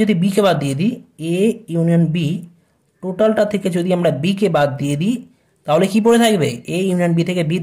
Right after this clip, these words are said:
বাদ দিলে কিন্তু আমরা A ডিফারেন্স B টাই পড়ে থাকবে। টোটালটা থেকে যদি আমরা B টাকে বাদ দিয়ে দিই, তাহলে just এই পোরশনটা পড়ে থাকবে। ওকে? তো এটাকে আমরা এইভাবে লিখতে পারি। একইভাবে যদি আমরা, আহ, B ডিফারেন্স এ করি, B ডিফারেন্স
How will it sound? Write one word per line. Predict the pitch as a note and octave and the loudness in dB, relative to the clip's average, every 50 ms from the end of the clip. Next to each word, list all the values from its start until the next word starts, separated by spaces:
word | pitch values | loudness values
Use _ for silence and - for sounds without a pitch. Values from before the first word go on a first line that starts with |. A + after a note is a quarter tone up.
| E3+ E3+ | -2 0
বাদ | D#3 D3 D3+ | 0 0 0
দিলে | E3+ F3 F3+ F#3 | 0 -2 0 0
কিন্তু | F#3+ F3+ E3 D#3+ | 0 0 0 2
আমরা | E3+ G3+ B3 D#4 - - - - _ _ _ - D#3 | 2 0 0 0 -6 -14 -20 -20 _ _ _ -4 -2
A | F3+ G3 F3 | 0 0 0
ডিফারেন্স | F3+ - F3 F3+ E3+ D#3 | 0 0 0 0 0 0
B | D3+ D3 | -2 -2
টাই | F3 F3+ E3 | -2 -2 -2
পড়ে | C#3 A#2 A#2 | -2 -2 -2
থাকবে। | A#2+ A2+ A#2 A#2 A#2 - | -4 -6 -6 -8 -10 -8
টোটালটা | - D3 D#3 E3 E3+ F3+ F3+ F3+ | -6 -2 -2 0 0 0 0 -2
থেকে | F3 F#3 F3 | -2 -2 -2
যদি | D#3+ E3 E3 | 0 0 2
আমরা | E3 D#3 C#3+ | 0 0 0
B | D3+ E3 E3+ | -2 -2 0
টাকে | F3+ F3 D3+ D3+ | 0 2 2 2
বাদ | D#3+ D#3 D#3+ | 2 2 0
দিয়ে | E3 E3 F3+ | -2 0 -2
দিই, | F#3+ F3+ | 0 0
তাহলে | E3 D3 D3+ D3+ E3+ | 0 2 2 2 0
just | G#3 - - - - | -2 -4 -6 -12 -12
এই | D3 D3 D3 | -10 -10 -6
পোরশনটা | D3 D3 C#3 - - C#3+ D3 F3 E3 | -6 -6 -6 -6 -6 -6 -4 -4 -6
পড়ে | - - - B2 | -6 -8 -10 -12
থাকবে। | B2+ B2 C#3 D3 - _ _ _ _ _ _ _ _ _ _ _ _ _ _ _ _ _ _ _ _ _ _ _ _ _ _ _ - - | -14 -14 -16 -18 -20 _ _ _ _ _ _ _ _ _ _ _ _ _ _ _ _ _ _ _ _ _ _ _ _ _ _ _ -6 -4
ওকে? | G3+ G#3 - - - - _ _ | -2 -2 -2 -6 -10 -20 _ _
তো | - F3+ | -6 0
এটাকে | F3+ G3 G3 | 2 2 2
আমরা | G#3 G#3 F3 | 4 2 2
এইভাবে | E3 D#3+ F3+ D3+ | 2 2 0 -2
লিখতে | - - B2 | -2 -4 -6
পারি। | B2 - A3+ - D#3 | -6 -4 -2 -4 -2
একইভাবে | D#3+ G#3+ G3+ A3 G#3 G#3 G3+ | 0 0 0 2 2 2 0
যদি | G3+ G3+ G#3 G3+ | 2 0 2 2
আমরা, | G3 G3 G3 G3 F#3+ | 2 2 2 2 0
আহ, | F#3+ - - _ _ _ _ _ _ - - - - B2+ - _ _ _ _ _ _ _ _ _ - D3+ D3 | -2 -6 -16 _ _ _ _ _ _ -20 -20 -20 -20 -20 -20 _ _ _ _ _ _ _ _ _ -14 -8 -4
B | F3+ G3 G#3 G3 | -2 -2 0 0
ডিফারেন্স | F#3+ F#3 F3 F3 E3+ E3+ E3 | 0 2 2 0 0 0 -2
এ | D#3 D#3 | -4 -4
করি, | E3 F3+ F#3+ D#3 | -2 -4 -4 -2
B | E3 E3+ E3+ | -4 -4 -4
ডিফারেন্স | D#3 D#3 E3 D#3+ D#3+ D#3 | -2 -2 0 0 -2 -4